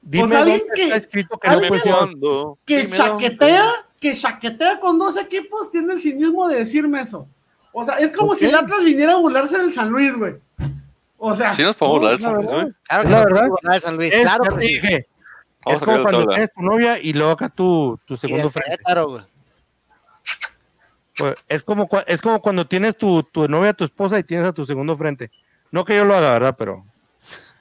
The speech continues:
Speaker 1: algo es así la analogía.
Speaker 2: <laughs> Frankie, hay una frase que dice, "Explicación no pedida, acusación manifiesta".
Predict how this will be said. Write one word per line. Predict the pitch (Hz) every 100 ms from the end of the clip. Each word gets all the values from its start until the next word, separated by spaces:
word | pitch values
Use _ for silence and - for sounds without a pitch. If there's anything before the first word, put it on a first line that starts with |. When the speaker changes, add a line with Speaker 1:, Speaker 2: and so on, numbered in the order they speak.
| _ -
Speaker 1:
algo | 127 139
es | 147
así | 147 139
la | 143
analogía. | 143 127 110 - - 571 - 508 508 - -
Speaker 2:
<laughs> | - 349 - _ _ _ -
Frankie, | 233 269 320 254 -
hay | 208 262
una | 277 302
frase | 302 277 285
que | 311 208
dice, | 208 240 285 285
"Explicación | 233 - 202 202 180 226 254
no | 269
pedida, | 269 254 277 294
acusación | - 202 180 165 196
manifiesta". | 233 208 175 165 135